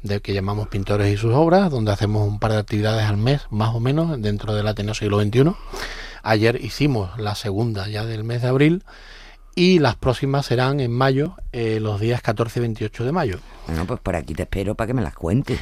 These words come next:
Speaker 2: Que hoy has venido de acompañante, ¿no?
Speaker 1: Correcto, hoy simplemente, hoy es el cine.
Speaker 2: Hoy es el cine.
Speaker 1: Cuando tú quieras, Isabel, la pintura y las actividades que hacemos dentro del área de pintura.
Speaker 2: Me parece fenomenal porque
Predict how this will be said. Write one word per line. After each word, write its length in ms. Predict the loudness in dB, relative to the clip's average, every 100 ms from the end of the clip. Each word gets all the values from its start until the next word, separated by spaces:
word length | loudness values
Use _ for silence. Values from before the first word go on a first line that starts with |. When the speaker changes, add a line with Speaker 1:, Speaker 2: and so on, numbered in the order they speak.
| -8 -18 -8
Speaker 2:
Que 120 | 0
hoy 160 | 2 4
has 80 | 4
venido 320 | 2 2 0
de 80 | 0
acompañante, 720 | -2 -4 -2 -2 -4 -4 -4
¿no? 200 | -4 -4 -6 -6 2
Speaker 1:
Correcto, 480 | 2 2 -2 -6 -2
hoy 140 | -2
simplemente, 420 | 0 2 2 2 2
hoy 180 | 4 6
es 460 | 6 4 -2 -12 -18 _ _ -14
el 140 | -6 -6
cine. 320 | -4 -6 -8 -12 -10
Speaker 2:
Hoy 200 | -4 -2 -2
es 120 | -2
el 140 | -4
cine. 340 | -4 -4 -2 2
Speaker 1:
Cuando 260 | 2 2
tú 120 | 2
quieras, 340 | 4 6 6 4
Isabel, 400 | 0 2 2 0 -8 -20 _ _ -20 -20 -6
la 180 | -2 -2
pintura 560 | -2 0 2 4 2 -4 -20 -20 -10
y 340 | -2 -2 -2 -4
las 160 | -4 -4
actividades 460 | -4 -4 -2 -2
que 100 | -4
hacemos 320 | -4 -2 -2 -2
dentro 260 | -2 -2
del 140 | 0 0
área 140 | -2
de 60 | -2
pintura. 420 | -2 0 0 0
Speaker 2:
Me 400 | 2 4 4 0
parece 380 | -2 -4 -6 -8
fenomenal 520 | -4 -2 0 0 -2
porque 600 | -4 -8 -6 -8 -6 -8